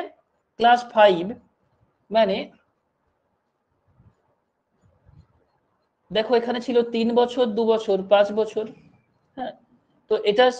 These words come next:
শুরু হচ্ছে তাহলে ছয় থেকে, ছয় থেকে আট পর্যন্ত, সরি, আহ, এটা তিন বছর বয়সে শুরু হয়েছিল, তিন বছরের পরে নেক্সট তিন বছর হচ্ছে ছয়,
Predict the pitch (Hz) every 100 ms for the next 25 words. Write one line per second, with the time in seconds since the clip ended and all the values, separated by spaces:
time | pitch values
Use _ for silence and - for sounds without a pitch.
0 | - 226 247 247 240 233 233 226 240 233
1 | 233 226 240 - _ _ _ _ _ _
2 | _ _ _ - 220 226 226 240 247 190
3 | 190 190 214 190 185 156 143 - _ _
4 | _ _ _ _ _ _ _ _ _ _
5 | _ _ - 196 202 - 156 165 156 -
6 | _ _ - 190 240 - 226 240 254 254
7 | 269 254 262 247 233 220 202 180 170 226
8 | - - _ _ _ - 220 226 240 240
9 | 262 240 240 240 233 240 285 - - _
10 | 180 185 214 226 - 233 240 233 233 226
11 | 220 - 202 226